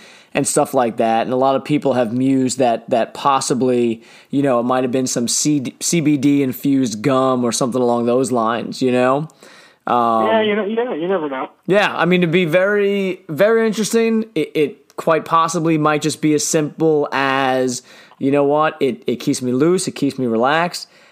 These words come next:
Speaker 1: takes my mind off things. I mean, baseball players will tell you that all the time.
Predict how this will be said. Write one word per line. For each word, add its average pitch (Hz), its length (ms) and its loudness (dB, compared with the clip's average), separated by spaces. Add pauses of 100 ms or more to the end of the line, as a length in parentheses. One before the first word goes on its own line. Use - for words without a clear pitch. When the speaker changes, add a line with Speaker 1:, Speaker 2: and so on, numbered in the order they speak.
(100)
Speaker 1:
takes - 180 -2
my 127 100 0
mind 151 300 2
off 160 200 0
things. 160 280 -2
I - 20 -2
mean, 123 160 0
baseball 143 340 0
players 135 320 -2
will 127 60 -6
tell 143 200 0
you 135 40 0
that 135 140 0
all 139 100 0
the 135 60 -2
time. 156 400 -4